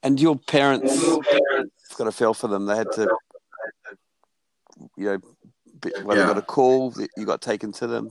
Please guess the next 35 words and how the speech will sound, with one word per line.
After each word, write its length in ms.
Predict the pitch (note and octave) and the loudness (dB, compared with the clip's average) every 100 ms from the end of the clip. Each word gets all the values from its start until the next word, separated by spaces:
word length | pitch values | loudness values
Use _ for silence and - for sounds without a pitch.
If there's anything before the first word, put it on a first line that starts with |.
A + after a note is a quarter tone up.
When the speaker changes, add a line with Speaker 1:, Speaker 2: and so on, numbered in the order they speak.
| - | -6
Speaker 1:
They 120 | G2+ | -6
came 200 | A2 G2+ | -4 -6
to 80 | G2+ | -4
find 300 | G#2+ A2 G#2+ | -4 -4 -4
you. 180 | G#2+ - _ _ _ _ _ _ _ _ _ _ - - - | -8 -8 _ _ _ _ _ _ _ _ _ _ -20 -20 0
Speaker 3:
Yeah, 520 | B2+ C#3 A2 F#2 E2 - _ - | 6 8 10 6 2 -4 _ 2
I 160 | D3 | 4
lived 480 | E3+ A#2 G#2+ F#2 - F2 - - | 8 8 6 0 -12 -16 -16 -4
two 180 | A#2 G2+ | 0 2
minutes 300 | G2 F2+ F2+ | 0 -2 -4
walk 360 | F2+ D#2+ - - _ - | -4 -4 -8 -20 _ -12
away 240 | F2 F2 | -6 -6
from 200 | E2 F2+ | -6 -8
the 60 | D#2 | -10
school. 360 | - D#2+ C#2 _ _ _ _ _ _ _ _ | -12 -14 -18 _ _ _ _ _ _ _ _
So 200 | - G2+ | 0 6
obviously 400 | G#2 B2 B2 A2+ | 6 6 2 0
somebody 400 | F2+ F#2+ F2+ F2 | 0 0 0 0
got 220 | F2+ E2 F2 | -2 -2 0
word 260 | F2 F2 | 0 2
up 220 | D#2+ - - | 0 -4 -4
to 160 | E2+ | 0
our 200 | D2+ D2 | 2 2
house 580 | D#2+ D2+ - - - - _ _ | 0 -4 -4 -8 -10 -14 _ _
that 160 | E2+ D#2+ | -2 0
I 100 | D#2 | 0
had 140 | D#2 | -2
been 140 | E2 D#2 | -8 -6
shot. 440 | - C#2+ C#2 - _ _ _ _ _ _ _ _ - | -2 -2 -2 -10 _ _ _ _ _ _ _ _ -4
And 480 | D#2+ D#2+ C#2+ E2 D2+ | -2 -2 -4 -10 -2
my 120 | D#2 | 0
daddy 640 | D2+ D#2 E2 E2 D#2+ - _ _ _ _ _ _ E2+ | 2 2 4 2 -2 -6 _ _ _ _ _ _ -6
and 180 | E2+ | -2
my 140 | D#2+ D#2 | 0 -2
sister, 680 | - F#2+ - E2 B1 - | -2 -4 -2 -4 -6 -8